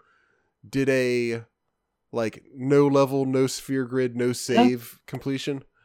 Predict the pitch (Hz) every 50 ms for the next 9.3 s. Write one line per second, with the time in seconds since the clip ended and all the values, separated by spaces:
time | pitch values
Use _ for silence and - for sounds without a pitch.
0 | - - 170 175 156 147 170 156 - - - - - - - 175 170 170 170 180
1 | 180 170 - 180 151 143 135 131 - - 170 165 147 117 110 104 - 123 110 104
2 | 104 110 107 107 _ _ _ - - - - 120 104 - _ _ _ - - 180
3 | 202 202 196 185 170 175 175 160 165 143 135 147 147 127 117 123 139 123 107 101
4 | - 117 117 113 - 127 110 101 - 104 - 107 95 - 98 92 87 95 90 85
5 | - 90 92 85 82 87 85 87 82 73 85 85 92 98 98 - 165 170 143 113
6 | - - - 139 139 131 127 120 107 - - - _ _ _ - 170 180 185 185
7 | - 202 180 180 180 165 - 170 175 175 - - - - - 139 - - 131 123
8 | 123 120 - 117 110 123 123 117 107 117 107 107 117 123 131 123 113 107 - -
9 | 113 113 110 113 113 -